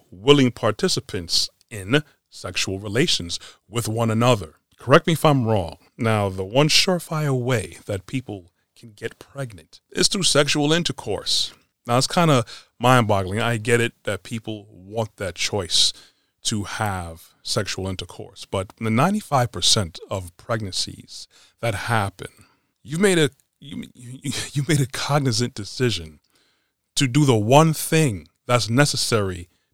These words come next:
to be pregnant. The one thing without any kind of scientific or medical intervention. You're doing that thing to get pregnant. And then when you get pregnant, surprise. Why are you surprised?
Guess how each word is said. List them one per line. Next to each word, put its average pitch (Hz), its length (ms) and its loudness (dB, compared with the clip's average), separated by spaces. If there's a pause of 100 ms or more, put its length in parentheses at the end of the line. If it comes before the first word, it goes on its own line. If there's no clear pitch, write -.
to - 120 0
be 120 200 0
pregnant. - 840 -10 (140)
The 120 200 4
one 147 520 6
thing 143 760 0 (260)
without 143 480 6
any 170 240 2
kind 151 360 2
of 120 220 0 (120)
scientific 147 640 0
or 120 80 4
medical 143 560 2
intervention. 123 800 -2 (180)
You're 127 140 0
doing 160 320 6
that 127 220 6
thing 120 460 2 (120)
to 156 140 -2
get 135 200 4
pregnant. 127 440 -4 (200)
And 123 140 -2
then 147 240 6
when 131 160 4
you 127 140 4
get 143 260 0
pregnant, 131 460 4 (200)
surprise. - 1040 2 (380)
Why 131 140 4
are 139 100 10
you 147 80 0
surprised? 156 680 0